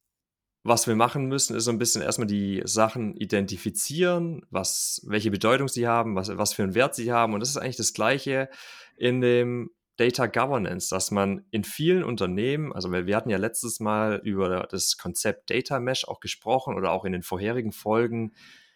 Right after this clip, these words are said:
wie man denn Mehrwerte aus Daten generiert oder dass man grundsätzlich Mehrwerte aus Daten generieren soll und muss und das auch das Ziel ist, bringt Data Governance einen dazu, wirklich mal seine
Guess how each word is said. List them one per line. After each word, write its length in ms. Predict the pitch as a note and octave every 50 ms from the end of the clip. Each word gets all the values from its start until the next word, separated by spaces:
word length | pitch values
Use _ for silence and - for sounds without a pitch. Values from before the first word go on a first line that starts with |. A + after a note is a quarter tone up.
| _ _
wie 220 | _ G#2 B2+ D3+ F3
man 220 | F3+ E3 D3+ D3
denn 280 | B2 A#2 A2+ A2 G#2 F#2
Mehrwerte 920 | G#2 G#2 G#2 A2+ B2 C3+ D3 C3+ A#2+ B2 B2 B2 B2 B2 - - A#2 - -
aus 260 | G2+ G2 F#2+ - -
Daten 360 | - A2 A2 A#2 A#2 - G#2+
generiert 500 | G2 G#2 G2 F#2+ F2+ G#2 A#2 C#3 D#3+ D3+
oder 160 | A2+ G#2 F#2+
dass 160 | - G#2+ G#2
man 140 | - G2 G2
grundsätzlich 760 | - - - C#3+ D3+ D3+ - - A#2 A2 - - G2+ - _
Mehrwerte 680 | G2+ G#2 A2+ B2 C3 A#2 G2+ G#2 G#2 G#2 G2+ - - -
aus 180 | F#2 F2+ -
Daten 520 | - G2+ G2+ A2 A2 - G#2+ G#2 G2 - _ _ - - _ _ _
generieren 720 | - G#2+ A2 G#2+ A2+ D3 F3+ F#3+ D#3 C3 A2+ A2+ A2+ _ _
soll 500 | - - - A#2 A#2 C3 D3 D3+ D#3 D3+
und 180 | - - G2+
muss 540 | G#2 A2+ B2+ D3+ E3 D#3+ - - - - -
und 160 | - - G#2
das 180 | G2+ G2+ A#2+ -
auch 120 | A#2 G2
das 240 | - F#2+ F2 - -
Ziel 260 | - - D3 E3+ F#3+
ist, 420 | - D#3 F3+ F3+ F3+ - - - _ _ - - - _ _ _ _ _ _ _ _ _ _ _ _ _ _ _ _ _ _
bringt 400 | _ - B2+ D#3+ F#3 G3+ F#3+ G3+
Data 260 | - B2+ D#3 D#3 E3+
Governance 720 | D3+ D3+ D3 C#3+ D3 D3+ D3 C#3+ C#3+ C#3+ C#3+ - - - - _
einen 300 | - - A2+ A#2+ B2 B2+
dazu, 680 | A#2 A2+ A2+ - - - - C#3 C#3+ D3+ D3+ D3+ D3+ B2
wirklich 380 | G#2 G#2+ A#2+ C#3 C3+ C#3+ C3 -
mal 480 | B2+ A#2+ A#2 A#2+ A#2 A#2 A#2+ A#2 A#2 -
seine 760 | G#2+ - - G2+ G2 G2+ G2+ G2 F#2+ F#2 F2+ F2+ F2 E2+ E2+